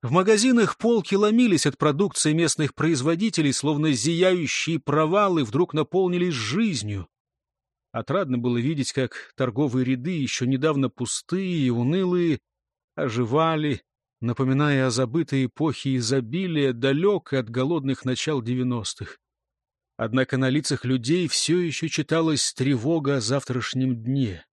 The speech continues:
забота о насущном хлебе. Но забрезжил луч надежды. Градообразующие предприятия, словно фениксы из пепла, начали подниматься вновь, вселяя веру в будущее.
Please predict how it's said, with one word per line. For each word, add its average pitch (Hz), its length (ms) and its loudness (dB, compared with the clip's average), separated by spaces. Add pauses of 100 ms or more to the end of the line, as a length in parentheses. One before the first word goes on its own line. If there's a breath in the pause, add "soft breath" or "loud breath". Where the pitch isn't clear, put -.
(560)
забота 143 720 2
о - 20 -4
насущном 127 580 -2
хлебе. 117 520 -2 (720)
Но 208 420 2
забрезжил 165 760 2
луч 170 360 -2
надежды. 110 680 -6 (680)
Градообразующие 143 1000 2
предприятия, 151 720 0
словно 147 420 2
фениксы 170 560 0
из 151 180 0
пепла, 190 380 0
начали 175 400 -2
подниматься 156 760 -2
вновь, 147 600 -2 (240)
вселяя 117 460 -4
веру 135 260 0
в 101 80 -6
будущее. 120 640 -4